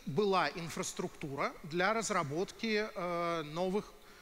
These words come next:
э, микросервисов. Я работал на Reddit Economy, который — это с, э, инкубатор стартапов в рам-, в рамках большого Reddit. Ам, в чем проблема?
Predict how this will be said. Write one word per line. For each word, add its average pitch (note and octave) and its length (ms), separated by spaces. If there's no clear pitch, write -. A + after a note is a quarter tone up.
э, F3 220
микросервисов. F3+ 800
Я F3+ 120
работал F3 320
на E3+ 100
Reddit E3 260
Economy, G#3 600
который — F#3+ 440
это F#3+ 300
с, - 160
э, E3 460
инкубатор F3 500
стартапов F3+ 580
в - 20
рам-, E3 220
в D#3+ 80
рамках E3+ 320
большого D#3+ 420
Reddit. A2+ 320
Ам, D#3+ 420
в - 80
чем G3+ 160
проблема? D3+ 440